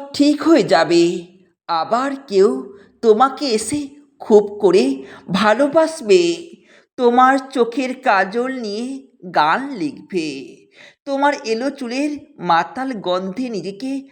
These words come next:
হারিয়ে ফেলে বলবে, "তুমি আগে আসোনি কেন?"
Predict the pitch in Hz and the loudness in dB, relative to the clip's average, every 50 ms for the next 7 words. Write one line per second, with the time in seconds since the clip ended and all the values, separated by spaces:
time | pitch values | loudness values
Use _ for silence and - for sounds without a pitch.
0 | _ _ _ _ - - 185 160 170 208 240 277 285 - - - 180 185 170 165 | _ _ _ _ -4 -2 0 0 0 -2 -6 -8 -10 -8 -6 -2 -2 0 0 0
1 | 160 156 151 147 160 190 226 254 262 - - - _ _ _ _ _ 175 175 156 | -2 -4 -4 -4 -2 -2 -4 -4 -6 -10 -16 -20 _ _ _ _ _ -8 -6 -6
2 | 160 170 160 - - 151 143 147 156 185 233 262 262 262 - 294 285 285 269 - | -6 -8 -8 -6 -2 -2 -2 -2 -2 -6 -8 -8 -10 -10 -12 -14 -14 -14 -8 -6
3 | 180 139 139 | -6 -4 -4